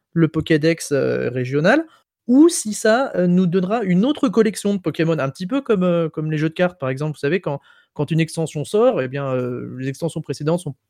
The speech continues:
pas forcément utilisables, mais vous avez accès à d'autres choses. Donc,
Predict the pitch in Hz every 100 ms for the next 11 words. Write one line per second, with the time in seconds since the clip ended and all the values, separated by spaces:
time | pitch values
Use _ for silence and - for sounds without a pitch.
0 | _ 143 147 - 151 151 143 135 165 214
1 | 196 156 175 147 139 151 - 180 185 180
2 | 180 180 _ _ _ _ _ - 190